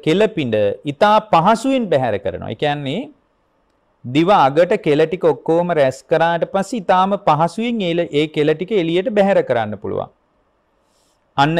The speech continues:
ඒ වගේ බ්‍රාහ්මණවරුනි, මේ මනුස්ස ජීවිතයට, මනුස්ස ජීවිතේ කෙල පිඬකටයි උපමා කරන්න පුළුවන් වෙන්නේ. මොකද මේ මනුස්ස ජීවිතේ පවතින ඉතාම ටික කාලයයි.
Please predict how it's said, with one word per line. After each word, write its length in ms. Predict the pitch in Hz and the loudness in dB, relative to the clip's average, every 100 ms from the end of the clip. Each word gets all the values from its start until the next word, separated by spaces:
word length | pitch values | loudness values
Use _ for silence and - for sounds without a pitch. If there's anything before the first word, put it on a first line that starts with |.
| 165 | 0
ඒ 180 | 160 190 | 4 4
වගේ 340 | 247 226 196 170 | 4 2 0 -2
බ්‍රාහ්මණවරුනි, 1080 | 123 127 131 139 139 123 113 110 107 101 92 95 104 _ _ _ _ _ _ _ _ _ | -2 0 0 -2 -6 -8 -6 -4 -4 -6 -10 -14 -20 _ _ _ _ _ _ _ _ _
මේ 120 | 202 226 | -4 -2
මනුස්ස 440 | 165 160 208 - 226 | 0 0 -2 -6 -8
ජීවිතයට, 680 | 165 170 180 180 185 208 208 240 - - | -6 -6 -6 -8 -6 -4 -4 -6 -12 -8
මනුස්ස 380 | 143 175 170 - | -4 -2 -4 -8
ජීවිතේ 380 | 180 202 214 262 | -8 -8 -8 -6
කෙල 260 | - 208 262 | 0 2 2
පිඬකටයි 680 | 269 233 196 156 131 120 113 | 2 2 2 0 0 -2 -4
උපමා 380 | 107 113 107 101 | -6 -4 -4 -6
කරන්න 300 | 104 101 98 | -6 -6 -6
පුළුවන් 380 | 92 98 95 92 | -6 -6 -4 -6
වෙන්නේ. 320 | 92 92 95 92 _ _ _ _ _ _ _ _ _ _ _ _ _ _ | -10 -12 -16 -20 _ _ _ _ _ _ _ _ _ _ _ _ _ _
මොකද 180 | 143 156 | -4 -2
මේ 120 | 147 | -2
මනුස්ස 280 | 139 139 135 | -4 -6 -8
ජීවිතේ 300 | 127 127 120 | -10 -8 -6
පවතින 420 | 117 117 113 117 113 | -4 -4 -4 -8 -10
ඉතාම 360 | 107 110 113 160 277 _ _ _ _ _ _ _ _ - | -6 -4 -4 -6 -12 _ _ _ _ _ _ _ _ -8
ටික 180 | 151 147 127 | -6 -4 -4
කාලයයි. 560 | 117 98 95 92 95 | -4 -6 -8 -10 -12